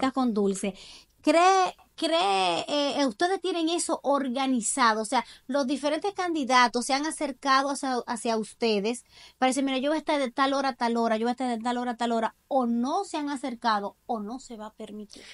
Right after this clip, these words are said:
Speaker 1: Mira, te voy a decir algo. Todos los candidatos que han, eh, tienen operativos planificados, todos se han acercado a nosotros
Speaker 2: Ah.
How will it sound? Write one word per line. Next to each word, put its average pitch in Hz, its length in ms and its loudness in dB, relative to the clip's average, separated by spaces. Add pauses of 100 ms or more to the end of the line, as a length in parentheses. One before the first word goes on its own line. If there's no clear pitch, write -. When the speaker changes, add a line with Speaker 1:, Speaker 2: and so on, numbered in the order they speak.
(140)
Speaker 1:
Mira, 151 240 0
te 143 100 -4
voy 135 180 2
a 160 40 8
decir 165 260 4
algo. 127 380 4
Todos 190 400 8
los 175 160 0
candidatos 120 760 2
que 107 160 -4
han, 110 160 -6
eh, 110 240 -12
tienen 131 340 -2
operativos 123 560 -4
planificados, 123 680 -10 (500)
todos 160 560 4
se 117 160 -2
han 120 140 0
acercado 117 520 -2
a 123 60 -4
nosotros 110 580 -6
Speaker 2:
Ah. - 80 -18